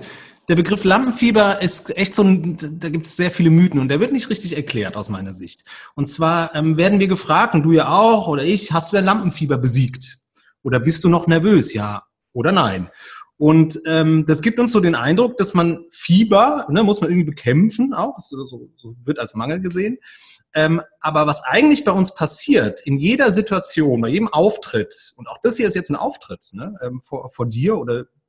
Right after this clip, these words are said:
ne, andersrum, ist, ähm, der Körper bemisst in, in zwei Bereichen des Gehirns, ob er in Sicherheit ist oder nicht. Und zwar gibt's eine Skala,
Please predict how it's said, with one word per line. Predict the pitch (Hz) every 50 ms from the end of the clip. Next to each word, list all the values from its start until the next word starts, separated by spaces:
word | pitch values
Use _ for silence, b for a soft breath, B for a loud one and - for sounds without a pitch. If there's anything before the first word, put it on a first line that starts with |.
| _ _ _
ne, | 127 143 190 220
andersrum, | - 147 175 170 - - 226 262 262 _ B B B B B B B B B B _
ist, | - 175 269 285 - - - - - _ -
ähm, | 175 175 175 175 175 175 180 180 180 175 175 190 202 190 _ _ 165
der | 160 165 160 160 - - 147 165 180 - _ _ _ _ _ _ _ _ _ _ _ -
Körper | - 175 214 233 - 214
bemisst | 180 170 156 165 196 254 233 - - - - - - - _
in, | - 151 160 160 156
in | - 170 147
zwei | - - 151 147 196
Bereichen | 233 214 175 143 139 160 180 180 185
des | 170 165 -
Gehirns, | - 151 127 147 143 147 185 226 277 277 - - - - - _ _ _ _ _ _ _ _ _ _ _ _ _ _ _ _ _
ob | 175 185 202
er | 202 196 185 190 -
in | 165 147
Sicherheit | 147 190 185 190 156 156 156 147
ist | 143 -
oder | 131 131 110
nicht. | 107 107 110 - - - - - _ _ _ _ _ _ _ _ _ _ _ _ _ _ _
Und | 127 131 127
zwar | - - 147 135
gibt's | 143 147 143 -
eine | 117 120 156 220 214
Skala, | - - 190 160 170 185 196 202 208 220 240 254 254 - _